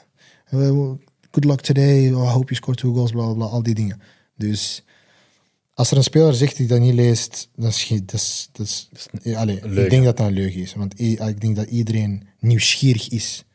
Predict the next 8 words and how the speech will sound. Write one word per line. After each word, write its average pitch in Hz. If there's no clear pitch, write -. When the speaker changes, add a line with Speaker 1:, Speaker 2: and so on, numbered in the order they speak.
Speaker 1:
naar 110
de 101
mening 110
van 98
iemand 104
anders. 104
En 101
dat, 101